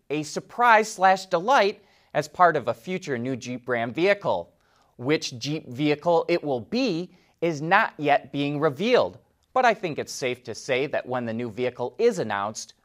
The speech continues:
we will point out that the consumer winning design can be found within it. Well, there's your answer, John. Thanks for catching that and taking the time to write in.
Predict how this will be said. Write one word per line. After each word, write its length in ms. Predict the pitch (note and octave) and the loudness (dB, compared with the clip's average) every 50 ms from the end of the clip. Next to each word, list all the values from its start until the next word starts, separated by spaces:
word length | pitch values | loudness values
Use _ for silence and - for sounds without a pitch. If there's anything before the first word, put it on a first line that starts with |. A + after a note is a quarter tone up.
| _ - | _ -10
we 120 | C#3 E3 | -8 -6
will 160 | D3 B2 A2+ - | -4 -4 -6 -8
point 320 | - - D3 C#3 B2+ - - | -6 -4 -4 -4 -4 -2 2
out 260 | D#3 F3 F3 D#3 - | 4 4 4 4 2
that 180 | B2+ A#2+ B2 - | -2 -4 -2 -4
the 80 | A#2+ | -8
consumer 640 | - - D3+ C#3 B2 A#2+ - - G3+ G3+ G3+ G3 F3 | -8 -6 -10 -10 -10 -8 -6 -4 -4 -2 0 0 0
winning 300 | D3 D3+ F#3 F#3 F3 D3+ | 0 0 -2 -2 -2 -4
design 580 | A#2+ C#3 A#2+ A#2+ F#3 A3+ A#3+ G3+ B2+ A2 A#2 - - _ _ | -4 -6 -4 2 2 4 4 4 0 -2 -6 -10 -14 _ _
can 180 | - G3 G#3 G3 | -6 -4 -4 -4
be 120 | G#3 G3+ | -4 -6
found 380 | F#3 - - G#2+ G#2+ A#2+ C3 C3 | -2 2 2 2 4 2 0 -2
within 380 | E3 D#3 - - E3+ D3+ B2+ | -4 -4 0 2 2 2 2
it. 200 | A2 G2+ F#2 - _ _ _ _ _ _ _ _ _ _ _ - | 0 -4 -4 -8 _ _ _ _ _ _ _ _ _ _ _ -2
Well, 380 | G3+ A#3+ C4+ C#4+ C#4 C#4 - _ _ - | 2 4 4 4 4 0 -12 _ _ -2
there's 300 | D#3+ E3+ F#3+ G3 F3 D#3+ | 0 2 2 2 0 -2
your 120 | E3+ D3 | -2 -2
answer, 320 | C#3 C#3 D3 C#3+ - D#3 C#3+ | 0 0 -2 -4 -4 -6 -8
John. 420 | B2 C3+ C3 B2 B2+ B2+ C#3 D3 D3 _ _ _ _ _ _ - | -2 2 2 4 4 2 0 -2 -6 _ _ _ _ _ _ 4
Thanks 240 | - C4 C#4+ - - | 6 6 6 6 0
for 80 | D#3+ | -2
catching 400 | - - G3 A3+ A#3+ - D#3 A#2 G#2+ | -2 4 4 4 4 4 -2 -2 0
that 220 | A2 A2 A#2 - - | 0 0 0 -2 -4
and 120 | D3+ C3+ - | -10 -8 -6
taking 420 | - G3+ A3+ A3 A3 E3 C3+ B2 | 2 2 2 2 2 -6 -6 -4
the 100 | A2+ A2 | -6 -6
time 280 | - B2 C3 B2 B2 A#2+ | -4 -4 -4 -4 -2 -2
to 80 | B2+ | -2
write 280 | A#2+ C3 C#3+ D3 D3 F#3+ | 2 4 4 4 4 4
in. 260 | A3+ G#3+ D3+ G2+ F#2 | 4 4 2 -2 -4